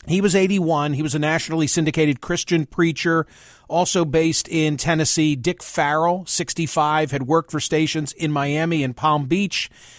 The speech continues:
had done some work as well for Newsmax. And if I, if I deviate from the talk host and go into the, the preacher realm,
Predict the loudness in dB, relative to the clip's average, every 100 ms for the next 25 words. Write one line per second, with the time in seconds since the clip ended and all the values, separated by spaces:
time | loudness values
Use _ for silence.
0 | -16 -6 -4 0 0 2 0 2 2 2
1 | -4 -2 0 2 2 0 -2 2 2 2
2 | -2 0 2 2 0 -2 -4 -2 -2 -4
3 | _ _ _ _ _ _ _ -2 0 2
4 | 2 2 -2 2 2 4 2 2 0 0
5 | 0 0 -2 0 2 0 -4 -10 _ _
6 | _ -8 -4 2 2 2 0 0 0 -2
7 | -4 -4 0 0 2 0 -2 -2 -2 0
8 | 0 0 -2 -8 -10 -4 -2 0 0 0
9 | 2 2 4 2 -2